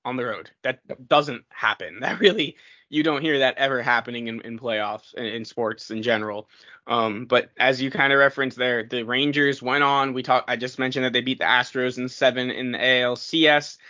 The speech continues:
Speaker 1: They met the Arizona Diamondbacks in the World Series and pretty quickly took care of business. I think the Diamondbacks took game one, if I'm not mistaken. No,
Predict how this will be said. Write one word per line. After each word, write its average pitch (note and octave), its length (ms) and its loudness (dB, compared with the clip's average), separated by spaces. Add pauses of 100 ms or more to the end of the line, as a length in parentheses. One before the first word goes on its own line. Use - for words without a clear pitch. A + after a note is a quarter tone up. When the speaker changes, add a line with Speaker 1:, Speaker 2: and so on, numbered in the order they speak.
(200)
Speaker 1:
They C3 240 2
met C3 440 2
the C#3 120 -2
Arizona C3+ 380 0
Diamondbacks D3+ 680 2
in C#3+ 80 -4
the C3 80 -2
World B2+ 340 0
Series C#3 520 -2
and A#2+ 360 -2
pretty D#3+ 280 4
quickly B2+ 360 0
took B2 220 -6
care B2 140 -2
of A#2 80 -4
business. G#2 240 -6
I G#2+ 80 -6
think G#3+ 380 2
the G3 80 -8
Diamondbacks D#3+ 480 4
took C3 280 -4
game C3 320 -4
one, C#3+ 380 -4 (180)
if C3+ 140 -6
I'm C#3+ 100 2
not D3 180 4
mistaken. D#3 580 0 (640)
No, B2+ 360 2